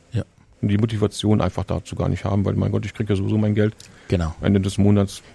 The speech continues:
Speaker 2: krieg ich keinen Cent mehr, wenn
Speaker 1: Ja.
Speaker 2: ich mir mehr Gedanken mache oder weniger.
Speaker 1: Ja. Und das reicht nicht mehr.
Speaker 2: Nein.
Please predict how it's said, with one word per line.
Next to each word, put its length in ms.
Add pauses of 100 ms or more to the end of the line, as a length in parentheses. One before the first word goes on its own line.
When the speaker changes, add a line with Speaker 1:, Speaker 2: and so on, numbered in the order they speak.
(420)
Speaker 2:
krieg 120
ich 100
keinen 220
Cent 200
mehr, 140
wenn 60
Speaker 1:
Ja. 40
Speaker 2:
ich 60
mir 180
mehr 160
Gedanken 340
mache 180
oder 200
weniger. 300 (120)
Speaker 1:
Ja. 80 (280)
Und 200
das 460 (460)
reicht 300
nicht 200
mehr. 160 (280)
Speaker 2:
Nein. 220